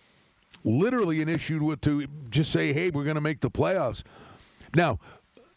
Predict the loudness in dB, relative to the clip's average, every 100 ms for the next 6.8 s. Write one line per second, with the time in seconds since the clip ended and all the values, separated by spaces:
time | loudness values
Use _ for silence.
0 | _ _ _ _ 2 2 2 0 0 0
1 | -2 -2 -2 -2 -2 -2 -2 -2 -2 -2
2 | 0 0 0 -2 -2 -2 0 -2 -2 0
3 | 0 0 -4 -4 -4 0 0 0 -4 -6
4 | -10 _ _ _ _ -20 -4 0 0 0
5 | -2 -4 -2 -2 0 -2 -2 -2 -2 -2
6 | -4 -2 0 0 -2 -2 -6 -10